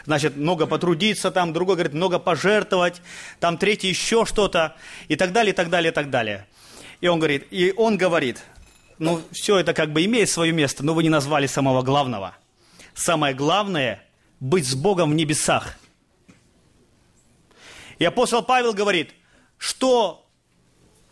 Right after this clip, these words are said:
для меня, я своими словами говорю, да, могу приобрести весь мир, а душе своей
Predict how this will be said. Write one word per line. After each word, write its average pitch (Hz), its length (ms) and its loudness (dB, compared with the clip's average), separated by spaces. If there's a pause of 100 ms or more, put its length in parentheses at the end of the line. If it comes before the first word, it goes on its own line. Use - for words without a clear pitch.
(140)
для 156 180 0
меня, 196 500 0 (100)
я 160 100 0
своими 175 220 0
словами 185 360 -2
говорю, 160 320 0
да, 185 320 0 (320)
могу 196 300 -2
приобрести 202 520 -2
весь 202 220 -2
мир, 247 320 2 (320)
а 160 60 2
душе 208 320 0
своей 214 580 -2